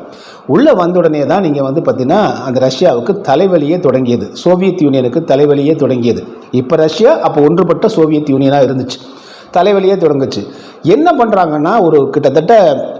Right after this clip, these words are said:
ஆ, அங்குள்ள தாலிபான்கள் இருக்காங்க இல்லைங்களா, அவர்களுக்கு ஆயுத பயிற்சி, பணப்பயிற்சிலாம் கொடுத்து அமெரிக்காவும்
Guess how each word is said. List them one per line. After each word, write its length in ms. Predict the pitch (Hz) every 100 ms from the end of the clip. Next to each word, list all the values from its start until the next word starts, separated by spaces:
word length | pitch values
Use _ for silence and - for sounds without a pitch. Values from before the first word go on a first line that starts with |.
| -
ஆ, 440 | 139 127 123 120
அங்குள்ள 460 | 151 160 202 202 247
தாலிபான்கள் 600 | - 185 214 240 226 190
இருக்காங்க 320 | - 135 123
இல்லைங்களா, 440 | 123 135 202 135
அவர்களுக்கு 920 | - 147 240 220 151 - 226 202 - - - -
ஆயுத 420 | 147 180 277 269
பயிற்சி, 540 | 240 165 147 - 160 165
பணப்பயிற்சிலாம் 640 | 151 196 196 160 - 143 165
கொடுத்து 380 | 135 120 - -
அமெரிக்காவும் 840 | 127 180 170 - 127 123 226 -